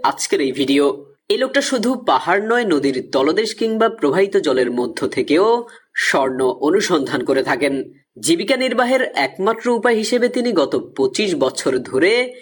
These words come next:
এভাবেই মাটি খনন করে কিংবা পাহাড় কেটে ও নদীর তলদেশ থেকে স্বর্ণ অনুসন্ধান করে আসছেন। আর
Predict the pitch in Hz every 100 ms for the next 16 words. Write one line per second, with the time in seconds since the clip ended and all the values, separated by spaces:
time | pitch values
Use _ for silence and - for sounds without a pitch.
0 | - _ - 147 - 196 262 247 180 -
1 | 131 - 131 127 117 147 202 208 214 208
2 | 202 - - 117 - - 180 214 240 247
3 | - - 196 240 254 247 247 - 285 311
4 | 226 247 - 254 269 - 175 139 131 127
5 | 147 175 175 135 143 131 131 131 123 -
6 | 143 131 - - _ 135 131